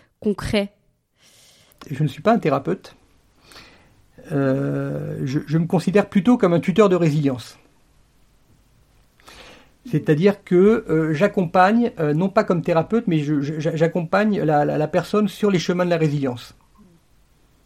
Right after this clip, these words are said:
Speaker 2: C'est pas un travail de thérapeute. C'est-à-dire que, euh, la, la personne, elle,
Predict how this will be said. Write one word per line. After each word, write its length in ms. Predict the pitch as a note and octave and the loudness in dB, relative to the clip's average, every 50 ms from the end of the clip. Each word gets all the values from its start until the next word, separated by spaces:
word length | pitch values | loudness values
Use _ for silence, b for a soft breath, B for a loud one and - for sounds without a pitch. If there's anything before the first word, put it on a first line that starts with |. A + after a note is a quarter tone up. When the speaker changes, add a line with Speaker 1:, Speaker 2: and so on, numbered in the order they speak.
| _ _ _ _ _ _ _ | _ _ _ _ _ _ _
Speaker 2:
C'est 120 | - - F#3+ | -4 -4 -2
pas 220 | D#3+ - A3+ A3 | 2 4 4 4
un 60 | G3+ | 4
travail 340 | - - - E3+ D#3+ D#3+ D#3 | 2 0 0 0 2 2 2
de 80 | C#3+ D3 | 0 -2
thérapeute. 540 | C#3+ D#3 D3 C#3 C3+ - C3 A#2 - - - _ _ B B B B B B B _ | -2 -2 -4 -4 -4 -6 -8 -10 -12 -18 -20 _ _ B B B B B B B _
C'est-à-dire 560 | - E3 D#3+ E3+ E3 D#3+ F#3 G#3+ G3+ G#3 - | -6 -2 -2 0 0 2 2 0 0 -2 -2
que, 100 | - F#3 | 0 2
euh, 480 | F3+ F#3+ G3 G3 - E3 D#3+ D#3+ D#3 | 2 2 2 2 2 4 4 6 4
la, 200 | D#3+ D#3 D#3+ - | 4 2 2 0
la 100 | E3 E3 | 0 0
personne, 340 | D#3+ - E3+ E3 - A3 G#3 | 0 0 -2 0 0 0 2
elle, 180 | F#3+ E3 D#3+ | 2 0 0